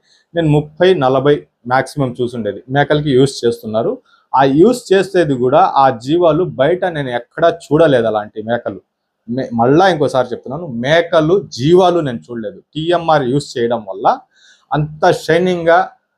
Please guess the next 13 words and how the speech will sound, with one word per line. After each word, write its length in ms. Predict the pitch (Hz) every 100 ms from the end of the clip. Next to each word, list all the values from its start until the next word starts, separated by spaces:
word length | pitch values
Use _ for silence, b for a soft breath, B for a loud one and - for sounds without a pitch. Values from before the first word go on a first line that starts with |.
| _
అంత 220 | 139 143
క్వాలిటీగా 800 | 156 - _ 160 190 190 175 180
ఈ 200 | 170 139
మేకలు, 640 | 135 139 139 143 147 165 139
ఈ 40 |
పిల్లలు 440 | - 135 135 131
కానివ్వండి, 400 | 131 131 135 170
బరువు 260 | 180 127 143
పెరగడం 440 | 139 123 127 120
కానివ్వండి, 320 | 120 120 143 135
ఇలాంటివి 360 | 127 123 156
జరుగుతూ 400 | 147 117 127 127
ఉన్నాయి. 320 | 107 92 -